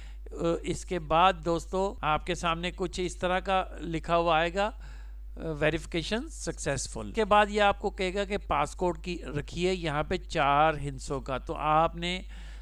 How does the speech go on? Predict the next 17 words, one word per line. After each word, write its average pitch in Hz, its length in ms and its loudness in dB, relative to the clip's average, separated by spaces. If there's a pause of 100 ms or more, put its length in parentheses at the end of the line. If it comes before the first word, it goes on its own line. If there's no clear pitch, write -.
(120)
अपना 170 360 -2
चार 160 960 0
हिस्सों 151 460 -2
का 147 300 2
न्यूमेरिक 135 640 -4
का 147 180 0
कोई 151 300 0
सा 147 180 -2
भी 170 140 -2
पासवर्ड 135 520 -2
रखना 139 300 -6
है, 143 180 -4
यानी 143 240 -6
वन 131 220 -4
टू 139 180 -4
थ्री 139 240 -6
फ़ोर, 123 520 -2